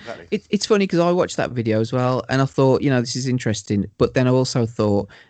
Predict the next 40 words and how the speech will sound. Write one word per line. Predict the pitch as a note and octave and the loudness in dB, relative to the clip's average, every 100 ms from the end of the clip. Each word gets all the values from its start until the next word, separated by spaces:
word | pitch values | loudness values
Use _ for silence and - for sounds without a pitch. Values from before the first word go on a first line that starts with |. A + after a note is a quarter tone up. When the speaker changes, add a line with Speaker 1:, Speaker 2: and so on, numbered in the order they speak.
| _ | _
Speaker 2:
for | - | -2
the | B2 | -2
past | B2 C#3 - | 0 -2 -4
five | - C3+ C3 A#2 | -4 0 0 0
years, | B2+ G#2+ F#2+ G2+ - | 0 0 -2 -6 -8
you've | G#2+ A2 | -2 0
been | A2+ | 0
going | A2 A2 G#2+ | 2 2 2
on | G#2 | 0
about | G#2 G#2 G2+ F#2+ | 0 0 0 -2
fucking, | A2+ A2 G#2+ G2+ F#2+ - - - | -8 -4 0 0 -2 -8 -20 -4
you | A2+ | 2
know, | G2+ G2 | 4 2
the | G#2+ | 0
PlayStation | A2 A2+ A2 A2 G2+ G#2 | 0 0 2 0 0 -2
four | G#2+ G#2 | 0 0
runs | G2+ G2 G2+ | 2 0 -2
at | G#2 | -2
ten | A2 | -2
eighty | G#2 - | 0 -2
P, | G2 G#2 G2 F#2+ | -2 -2 0 -2
the | A2 | -2
Xbox | G2+ - G#2+ - - | -2 -2 -4 -4 -2
runs | G2 G2 | 0 0
at | - | 0
nine | G2+ G2 | 0 0
hundred | F#2+ F#2 F#2 - | 0 -2 -4 -2
P, | G2 F#2 F2 - - | -2 -2 -4 -14 -6
and | G#2 | 2
then | G#2+ | 4
going | G2+ G#2+ | 6 4
on | G#2 | 4
about | G2+ F2+ | 2 0
four | - B2 | 0 2
K, | A#2 A#2 G#2 | 2 0 -2
this, | G2+ | -4
that, | - G2 | -4 -2
and | G#2+ | 0
the | |
other. | G#2 G#2 - | 0 -2 -8